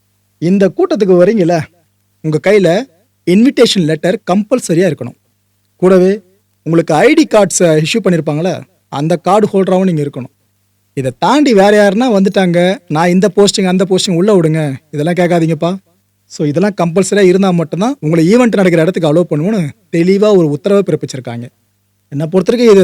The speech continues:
சர்வாதிகாரமெல்லாம் நினைக்காதீங்க, கட்டுக்கோப்புன்னு நினைங்க.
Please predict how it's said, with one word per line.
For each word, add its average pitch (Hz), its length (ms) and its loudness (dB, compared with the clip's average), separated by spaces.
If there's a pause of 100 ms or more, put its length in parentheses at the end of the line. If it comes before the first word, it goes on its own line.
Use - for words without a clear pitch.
சர்வாதிகாரமெல்லாம் 214 720 2
நினைக்காதீங்க, 175 420 -2 (380)
கட்டுக்கோப்புன்னு 196 640 0
நினைங்க. 147 280 -4